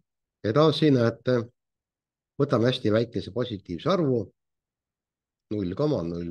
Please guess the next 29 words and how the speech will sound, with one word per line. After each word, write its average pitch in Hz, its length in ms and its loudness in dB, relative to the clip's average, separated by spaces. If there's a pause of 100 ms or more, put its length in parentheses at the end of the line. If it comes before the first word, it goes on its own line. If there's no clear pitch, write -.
null 80 240 -6
null 151 320 4
midagi, 101 400 0 (1040)
siis 151 220 0
see 107 120 -2
vi-, 127 200 0 (340)
viis 127 400 -2
jagatud 101 480 -6
X-iga 131 460 -2 (520)
annab 95 240 -2
hästi 110 240 -6
suure 92 300 -2
arvu, 151 400 2
ees 101 260 -2
miinus. 78 380 -6 (720)
Graafik 120 320 -2
tuleb 82 240 -2
siit - 240 -6
alt 147 320 0
ja 90 160 -2
tuleb 98 320 -4
siia 78 160 -4
üles. 71 380 -6 (100)
Niimoodi 76 320 -6
läheb, 85 240 -2
läheb, 90 240 0
läheb. 78 220 -4 (760)
Läheneb 135 460 4
X-teljele. 135 560 4